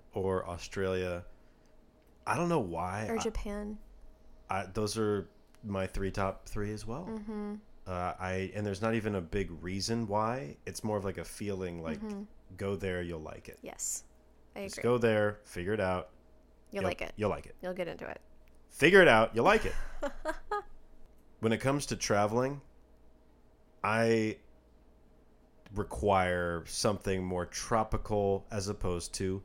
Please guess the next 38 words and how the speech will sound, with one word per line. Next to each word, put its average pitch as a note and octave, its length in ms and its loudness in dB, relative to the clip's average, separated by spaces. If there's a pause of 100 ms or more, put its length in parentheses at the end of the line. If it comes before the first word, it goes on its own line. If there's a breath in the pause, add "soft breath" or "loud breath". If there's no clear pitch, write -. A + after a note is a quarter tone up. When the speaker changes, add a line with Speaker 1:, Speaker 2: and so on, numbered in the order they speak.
Speaker 1:
historical. - 760 2 (180)
Speaker 2:
Really? C#4+ 420 2
Speaker 1:
I've G#2 160 -2
learned D3 260 4
this F#2 140 -2
about D2 240 -8
myself. - 120 -8
Speaker 2:
You D4 140 0
know D#4+ 80 2
what? C#4+ 320 4
I B3+ 260 2
really B3 260 2
think B3 320 -4
that A3+ 160 -4
you A3 180 -4
would G#3+ 120 -2
have G#3 120 -4
enjoyed F#3+ 640 -4 (680)
Manchester F#3 600 -4
and - 100 -8
Wales. - 480 -6 (260)
Speaker 1:
Oh, G#2 100 0
sure. D#2+ 360 -4 (160)
Speaker 2:
I G3+ 460 2
just F#3 320 -2
fell - 140 -6
in C#2+ 60 -8
love - 180 -10
with - 120 -12
it F2+ 60 -4
Speaker 1:
Well, F#2+ 160 4
Speaker 2:
there. - 100 -2
Speaker 1:
there's, G2 320 2
uh, F2 420 0
you G2 100 -6
know, E2 220 -6 (220)
my E2 160 -6
family. F2+ 480 -4